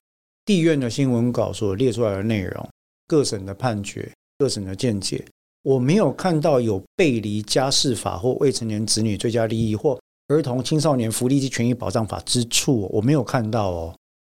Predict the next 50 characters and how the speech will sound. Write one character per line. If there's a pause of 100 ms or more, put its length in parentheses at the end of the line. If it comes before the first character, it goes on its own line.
(140)
也
没
有
背
离
民
法
的
基
本
原
则
哦。 (800)
到
底
是
在
暂
时
处
分，
处
分 (140)
什
么
东
西？ (760)
因
为
你
比
最
高
还
高，
所
以
你
可
以
这
样
处
分，
你
就
这
样
做
嘛。